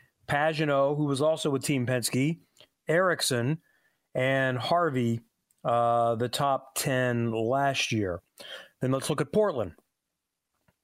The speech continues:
Ganassi, one and three. Palou won.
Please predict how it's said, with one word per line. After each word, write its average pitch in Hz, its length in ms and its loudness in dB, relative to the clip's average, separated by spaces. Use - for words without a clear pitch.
Ganassi, 151 580 0
one 151 520 0
and 147 220 0
three. 160 480 -2
Palou 139 340 2
won. 151 540 0